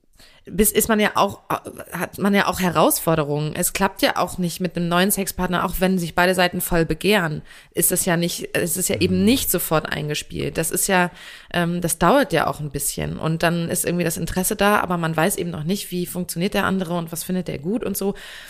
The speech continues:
Speaker 1: Das ist ja auch am Anfang total aufregend und nicht immer pannenfrei.
Speaker 2: Ich weiß nicht, ob das mehr wäre, aber es, es kann schon sein, weil wir, glaub ich, vor der offenen Beziehung ja alles miteinander ausprobiert haben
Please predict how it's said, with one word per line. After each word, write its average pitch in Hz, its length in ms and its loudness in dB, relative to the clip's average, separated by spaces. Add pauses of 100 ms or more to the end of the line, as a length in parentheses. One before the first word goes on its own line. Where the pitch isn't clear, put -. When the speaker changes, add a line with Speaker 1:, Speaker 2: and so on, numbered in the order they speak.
(140)
Speaker 1:
Das 165 180 2
ist - 220 0
ja 185 180 4
auch 175 160 0
am - 160 -4
Anfang 185 380 -2
total - 340 -6
aufregend - 600 -4
und 175 180 -2
nicht 175 220 -2
immer 190 200 2
pannenfrei. - 840 -4 (340)
Speaker 2:
Ich 107 160 0
weiß 127 220 4
nicht, 139 120 4
ob 123 80 0
das - 220 0
mehr 104 1040 2 (380)
wäre, 95 480 0
aber 95 160 2
es, 110 100 -4
es - 220 -4
kann 147 200 0
schon 151 200 0
sein, 139 420 2 (160)
weil 107 180 0
wir, 110 100 0
glaub 104 180 -2
ich, 101 160 -6
vor 123 260 2
der 131 180 2
offenen 131 380 -2
Beziehung 120 760 -4 (640)
ja 104 400 0
alles 104 460 -4
miteinander 101 420 0
ausprobiert 90 340 -4
haben 90 300 -2